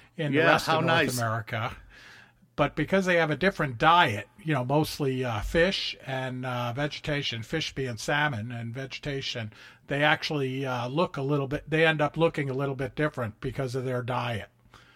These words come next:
Speaker 2: Right.
Speaker 1: Um, so they call 'em brown bears, but for all intents and purposes, it's a grizzly, if you're more familiar with that term. And what's unique about this place is there's very few humans,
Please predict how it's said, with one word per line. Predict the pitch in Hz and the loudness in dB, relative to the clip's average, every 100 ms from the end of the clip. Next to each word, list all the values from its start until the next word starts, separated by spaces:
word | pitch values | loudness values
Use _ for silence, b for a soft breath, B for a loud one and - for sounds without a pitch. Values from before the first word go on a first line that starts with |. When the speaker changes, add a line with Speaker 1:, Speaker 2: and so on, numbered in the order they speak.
| b b _ - | b b _ -4
Speaker 2:
Right. | 131 120 | 0 2
Speaker 1:
Um, | 107 104 98 95 _ _ - | 0 -4 -6 -10 _ _ -12
so | - 127 | -4 -2
they | 135 | 0
call | 220 220 | 4 4
'em | 165 | 6
brown | 151 147 139 | 6 6 4
bears, | 131 127 147 | 0 0 -2
but | - 143 - | -6 -6 0
for | 147 | 2
all | 151 | 2
intents | 135 - 120 - | 2 -4 -4 -6
and | 113 | -6
purposes, | 131 123 120 131 123 147 | -6 -6 -6 -6 -6 -8
it's | - | -8
a | 135 | -8
grizzly, | 123 131 107 107 120 - | -6 -6 -6 -8 -10 -14
if | 120 - | -16 -12
you're | 113 | -10
more | 120 117 | -10 -10
familiar | 123 120 120 113 | -10 -10 -8 -8
with | 113 | -8
that | 120 117 | -8 -10
term. | - 117 107 107 B B B B B _ | -10 -8 -8 -10 B B B B B _
And | 160 156 151 139 _ - | 0 2 0 -6 _ -6
what's | 156 170 - | 2 2 2
unique | 170 214 311 | 0 2 4
about | 202 151 139 - | 4 4 2 0
this | 254 | -4
place | - 170 143 139 160 | 0 0 0 0 0
is | 151 147 | -2 0
there's | 156 139 | -2 -2
very | 127 156 233 269 | 0 2 4 2
few | - 214 214 | 0 2 2
humans, | 156 190 208 120 110 196 - | 4 4 4 2 -2 -4 -6